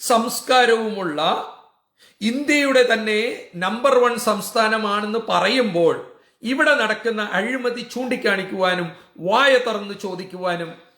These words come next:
ചേംബർ ഓഫ് കൊമേഴ്സ് ഉണ്ടോ? വ്യാപാരി വ്യവസായികളുണ്ടോ? ഡ്രൈവേഴ്സ് അസോസിയേഷൻ ഉണ്ടോ? പ്രൈവറ്റ് ബസ് യൂണിയൻ ഉണ്ടോ? ടൂ വീലർ അസോസിയേഷൻ ഉണ്ടോ?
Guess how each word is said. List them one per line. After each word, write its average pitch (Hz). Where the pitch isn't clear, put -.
ചേംബർ 226
ഓഫ് -
കൊമേഴ്സ് 170
ഉണ്ടോ? 117
വ്യാപാരി 220
വ്യവസായികളുണ്ടോ? 202
ഡ്രൈവേഴ്സ് 233
അസോസിയേഷൻ 220
ഉണ്ടോ? 123
പ്രൈവറ്റ് 254
ബസ് 254
യൂണിയൻ 240
ഉണ്ടോ? 151
ടൂ 285
വീലർ 294
അസോസിയേഷൻ 233
ഉണ്ടോ? 139